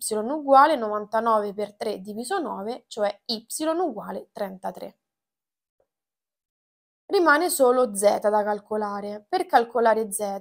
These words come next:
possiamo o procedere alla stessa maniera, quindi sostituire la coppia z sta a quattro e quindi poi risolvere per la terza volta una proporzione di questo tipo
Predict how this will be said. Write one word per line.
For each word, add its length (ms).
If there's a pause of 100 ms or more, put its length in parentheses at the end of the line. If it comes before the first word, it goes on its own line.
(160)
possiamo 680 (280)
o 280
procedere 480
alla 160
stessa 380
maniera, 500
quindi 300
sostituire 1120 (580)
la 160
coppia 520
z 280
sta 260
a 180
quattro 760 (440)
e 160
quindi 380
poi 220
risolvere 840 (180)
per 160
la 140
terza 400
volta 640 (100)
una 260
proporzione 680
di 140
questo 340
tipo 560